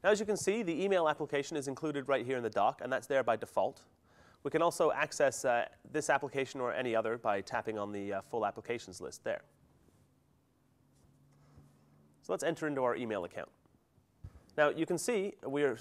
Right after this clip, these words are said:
presented with a pretty standard view on our messages. We can scroll through, tap to read. However,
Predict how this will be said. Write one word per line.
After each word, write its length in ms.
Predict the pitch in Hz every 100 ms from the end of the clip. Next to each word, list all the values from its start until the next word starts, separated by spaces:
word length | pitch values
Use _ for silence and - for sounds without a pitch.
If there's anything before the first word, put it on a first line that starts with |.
| -
presented 380 | 147 127 180 165
with 120 | 151
a 20 |
pretty 200 | 143 196
standard 400 | - 180 165 143
view 320 | 120 131 135
on 160 | - 127
our 100 | 120
messages. 480 | 113 110 107 107 131
We 120 | 120
can 200 | 123 107
scroll 320 | - - 139
through, 400 | 131 127 120 123 123 _ _ -
tap 240 | 139 -
to 80 | -
read. 320 | 113 95 123 - _ _ _
However, 480 | - 165 196 135 151